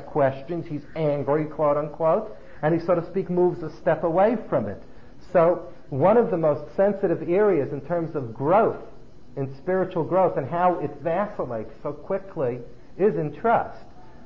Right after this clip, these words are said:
because the, the ability to make peace with the situation after all of, after all of the,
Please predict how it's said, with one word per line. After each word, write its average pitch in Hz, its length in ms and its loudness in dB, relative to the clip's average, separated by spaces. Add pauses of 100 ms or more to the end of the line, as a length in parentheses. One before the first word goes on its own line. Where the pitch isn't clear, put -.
(180)
because 156 440 4 (920)
the, 143 440 2
the 151 120 2
ability 185 680 2 (220)
to 196 360 4
make 180 680 0
peace 131 380 -4
with 135 240 -6
the 131 60 -10 (100)
situation 131 720 -4
after 170 540 -2
all 170 420 4
of, 139 260 2 (420)
after 175 420 0
all 175 180 4
of 165 160 0
the, 143 380 0